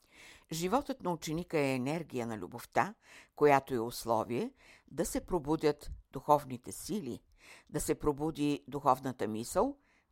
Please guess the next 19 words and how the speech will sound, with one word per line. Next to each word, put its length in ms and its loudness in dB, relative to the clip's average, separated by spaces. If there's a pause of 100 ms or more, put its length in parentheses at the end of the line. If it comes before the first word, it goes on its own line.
духовното 600 -4
начало. 560 0 (600)
Любовта 600 4
е, 260 2 (160)
която 400 4
говори 360 0
сладко. 600 -8 (400)
Любовта 560 2
е, 200 4 (200)
която 380 2
насища 500 -6
богато. 600 -4 (500)
Любовта 680 0
е, 260 -4 (320)
която 400 2
говори 400 -2
красиво. 840 -8 (520)
Любовта 640 2
е, 200 0